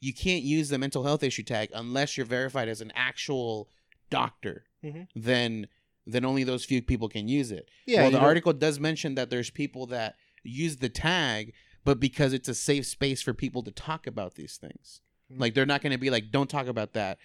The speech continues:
Speaker 1: Get out of my stream." You know, they're not gonna just turn them down. Because that happens a lot, and then someone's gonna be like, "Fuck, I tried, and now
Speaker 2: Mm-hmm.
Speaker 1: this person doesn't wanna listen to me." 'Cause that could be a bad thing, too.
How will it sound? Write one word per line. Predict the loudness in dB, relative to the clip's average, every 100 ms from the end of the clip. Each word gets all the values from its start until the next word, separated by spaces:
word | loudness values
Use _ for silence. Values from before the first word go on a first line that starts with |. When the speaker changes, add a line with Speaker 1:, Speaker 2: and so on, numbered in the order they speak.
| _ _ 4
Speaker 1:
Get | 6
out | 6
of |
my | 2
stream." | -4 -4 -6 -6
You | -8
know, | -6 -4
they're | -4
not | -4
gonna | -6 -6
just | -6 -8 -12 _ _ _
turn | -6 -6 -4
them | -6
down. | -6 -6 -8 -12 _ _ _
Because | 0 2 2
that | 2 2
happens | 2 0 -4
a |
lot, | -2 -2 -2
and | -4
then | -2
someone's | -2 -2
gonna | -4
be | -6
like, | -6
"Fuck, | -8 -12 -10
I | -8
tried, | -4 -2 -2
and | -6
now | -8 -8 -8 -12
Speaker 2:
Mm-hmm. | -10 -6
Speaker 1:
this | -4
person | -4 -4
doesn't | -4
wanna | -2
listen | -2 -4
to | -8 -10
me." | -12 _ _ _ _
'Cause | -6
that | -6
could | -2
be | -2
a |
bad | -2 -4
thing, | -8 -8
too. | -8